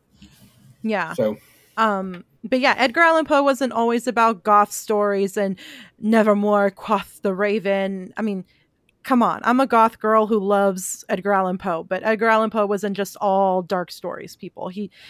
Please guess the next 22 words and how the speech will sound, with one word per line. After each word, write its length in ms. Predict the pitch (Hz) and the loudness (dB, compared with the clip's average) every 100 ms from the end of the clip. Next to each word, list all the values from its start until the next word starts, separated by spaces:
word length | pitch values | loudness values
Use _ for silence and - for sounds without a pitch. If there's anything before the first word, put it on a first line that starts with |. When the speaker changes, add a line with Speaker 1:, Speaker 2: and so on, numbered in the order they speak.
| - | -12
Speaker 1:
he 140 | - | -2
Speaker 2:
Right. 100 | 233 | 0
Speaker 1:
did 260 | 254 254 262 | 4 6 8
Speaker 2:
He, 180 | 214 226 | 6 2
he 140 | - 220 | -2 4
Speaker 1:
dabble 420 | 233 220 214 214 | 6 8 8 6
Speaker 2:
invented 40 | 214 | 4
Speaker 1:
in 40 | |
the 40 | 214 | 0
Speaker 2:
detective 220 | 214 202 | 0 0
literature. 200 | 180 - | 2 2
Speaker 1:
old, 200 | 202 202 - _ _ _ _ | 2 0 -4 _ _ _ _
yeah, 160 | - 427 | 0 4
he 120 | 320 | 4
did. 360 | 330 403 180 175 - - | 4 4 2 -2 -14 -2
Like, 200 | 269 254 202 | 2 2 2
yes, 280 | 254 359 - | 2 2 0
we 80 | 339 | -2
credit 340 | - 330 339 | 2 2 2
him 300 | 285 269 247 | 2 2 0
as, 280 | 240 226 220 | 0 -2 0
like, 320 | 240 220 - | 2 2 0